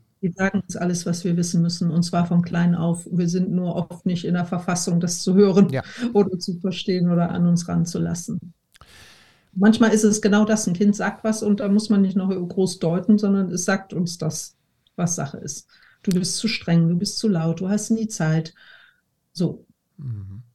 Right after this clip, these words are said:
Speaker 2: "Du interessierst dich ja sowieso nicht für mich. Du hörst ja gar nicht richtig zu, wenn ich dir was sage." Mhm. Was ich, ähm, begriffen habe, ist, dass wir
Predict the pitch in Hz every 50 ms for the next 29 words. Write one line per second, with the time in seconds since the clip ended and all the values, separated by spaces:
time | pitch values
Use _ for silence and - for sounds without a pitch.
0 | _ _ _ _ - 127 123 123 135 120 - 123 - - 123 120 117 - - 107
1 | - 110 104 101 98 98 95 107 127 131 127 123 120 - - 104 110 113 - -
2 | _ _ _ _ _ _ _ _ _ _ _ _ - - _ _ - - - -
3 | - - _ _ 117 120 107 110 101 - 107 98 95 92 92 92 - - - 95
4 | - _ - 123 - - - - 135 127 117 107 107 107 101 110 - - 104 107
5 | 107 - - 107 104 101 98 98 104 101 _ _ _ _ _ _ _ _ _ _
6 | _ _ _ _ _ _ _ _ _ _ _ _ _ 107 101 104 113 120 120 _
7 | _ _ _ _ _ _ _ _ _ - - _ _ - - - - - _ _
8 | _ _ - 123 120 120 - _ - 156 - - - - - - 135 127 123 123
9 | 123 123 123 123 120 120 127 117 131 117 123 147 - - 170 160 139 127 143 143
10 | 147 151 147 160 156 131 82 120 120 - - - - _ - 120 120 117 - -
11 | - 117 117 117 117 -